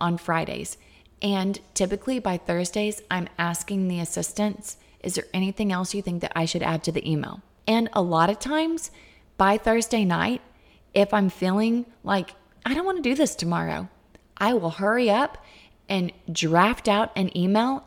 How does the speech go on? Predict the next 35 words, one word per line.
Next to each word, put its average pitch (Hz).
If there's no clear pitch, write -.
and 175
schedule 208
it -
to 185
go 180
out 175
Friday 180
at 165
the -
end 151
of 147
the 147
day. 151
So -
that's 175
a -
nice 151
little 147
hack. -
If 180
you 196
have 202
the 226
energy 202
and 185
you 165
already 175
have 190
your 165
list 165
going, 175
go 202
ahead 202
and 180
schedule 175